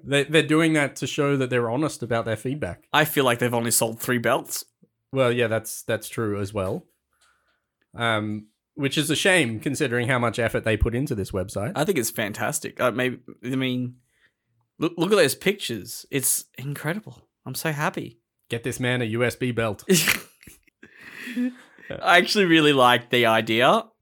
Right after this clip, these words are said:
Speaker 2: Um, I feel like the charge wouldn't that be that big, but
Speaker 1: So it, it says it's, uh, two thousand milliamp hours.
Speaker 2: Uh, it's like half a charge, isn't it?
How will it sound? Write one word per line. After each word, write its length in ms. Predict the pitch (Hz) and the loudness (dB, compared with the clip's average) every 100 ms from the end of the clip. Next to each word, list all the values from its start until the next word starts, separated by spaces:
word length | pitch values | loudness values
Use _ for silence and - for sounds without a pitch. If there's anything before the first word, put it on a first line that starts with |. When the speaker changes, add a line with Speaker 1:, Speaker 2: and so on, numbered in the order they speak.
| - | 0
Speaker 2:
Um, 560 | 135 131 127 127 123 - - | 2 4 2 0 -4 -8 -4
I 100 | 127 | -4
feel 260 | - 139 | 0 2
like 300 | 143 139 127 | 4 2 0
the 340 | - 123 117 113 - | -2 -2 -2 -8 -8
charge 420 | - 127 117 117 | 0 2 2 0
wouldn't 260 | 120 113 110 | -4 -6 -4
that 200 | 104 - | -6 -6
be 140 | 110 | -8
that 200 | 104 - | -6 -8
big, 300 | - 101 147 | -8 -8 -8
but 300 | - 71 - _ _ _ - | -10 -10 -10 _ _ _ -6
Speaker 1:
So 140 | 160 | 0
it, 300 | 156 156 143 - | 2 0 -2 -4
it 160 | 143 | -2
says 220 | - 180 | 0 0
it's, 360 | 175 165 - - | 0 -2 -4 -8
uh, 500 | - 131 131 135 127 123 | -2 2 4 4 2 0
two 180 | - 160 | -2 0
thousand 500 | 156 135 131 120 120 | 2 2 2 0 0
milliamp 400 | 120 120 117 110 | 0 0 0 -2
hours. 500 | 104 85 90 - - _ _ _ _ _ _ _ _ _ - | -4 -4 -8 -12 -18 _ _ _ _ _ _ _ _ _ 0
Speaker 2:
Uh, 100 | 131 | 2
it's 180 | 143 - | 4 2
like 200 | 160 120 | 2 0
half 300 | - 107 101 | -2 -4 -4
a 40 | - | -6
charge, 460 | - 80 92 95 | -6 -4 -4 -6
isn't 180 | 65 110 | -10 -10
it? 120 | - | -10